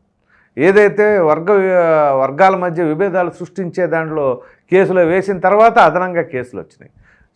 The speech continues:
So, సిమిలర్గా విజయసాయిరెడ్డికి కూడా ఈ యొక్క పోర్టు వాటాల బదిలీ కేసులో ఆయన్ని ఒకవేళ ఇప్పుడు నోటీసులు అయితే ఇచ్చారు, ఆ తర్వాత కనుక అరెస్ట్ చేస్తే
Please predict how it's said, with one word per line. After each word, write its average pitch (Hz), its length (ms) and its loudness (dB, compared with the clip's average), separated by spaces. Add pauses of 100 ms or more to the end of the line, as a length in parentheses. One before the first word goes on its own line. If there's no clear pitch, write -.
So, 214 100 6
సిమిలర్గా 220 600 6
విజయసాయిరెడ్డికి 208 800 2
కూడా 147 420 2 (360)
ఈ 165 60 -2
యొక్క 185 220 -2
పోర్టు 247 440 2
వాటాల 208 580 4
బదిలీ 165 460 0
కేసులో 160 720 -2 (260)
ఆయన్ని 139 260 -6
ఒకవేళ 123 440 4
ఇప్పుడు - 540 -4
నోటీసులు 156 380 -2
అయితే 190 180 -4
ఇచ్చారు, 202 300 -4
ఆ 160 140 2
తర్వాత 160 400 -4
కనుక 160 240 -6
అరెస్ట్ 135 440 -6
చేస్తే 117 600 -2